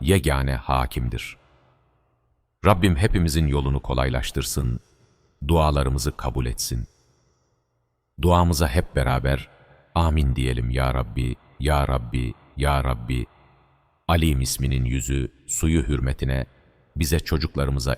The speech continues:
ilim ve hikmet ver. Ya Fettah isminin yüzü, suyu hürmetine kapılarımızı hayırla aç,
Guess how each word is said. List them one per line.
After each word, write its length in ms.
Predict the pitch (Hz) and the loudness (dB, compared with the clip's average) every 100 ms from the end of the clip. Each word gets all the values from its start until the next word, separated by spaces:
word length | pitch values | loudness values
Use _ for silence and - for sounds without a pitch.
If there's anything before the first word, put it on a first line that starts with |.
| - | -4
ilim 280 | 69 69 62 | -2 -2 -2
ve 100 | 60 | -6
hikmet 420 | 58 64 60 - | -6 -6 -6 -6
ver. 300 | 55 - - _ _ _ _ _ _ _ _ _ _ _ _ | -10 -10 -20 _ _ _ _ _ _ _ _ _ _ _ _
Ya 260 | 76 82 67 | 2 2 2
Fettah 600 | - 67 - 65 60 - _ _ _ _ _ | 0 -4 0 -2 -2 -6 _ _ _ _ _
isminin 440 | 87 - 78 73 | -2 0 0 2
yüzü, 380 | 67 71 64 69 | 2 0 0 -4
suyu 320 | - 71 69 | -2 -2 0
hürmetine 580 | 67 65 65 - 62 60 - _ _ _ _ _ _ | 0 -2 -2 -2 -4 -4 -8 _ _ _ _ _ _
kapılarımızı 600 | 82 82 71 71 73 67 | 0 2 2 2 0 -2
hayırla 560 | - 65 73 62 58 | -4 0 0 0 -2
aç, 320 | 53 65 - | -4 -6 -8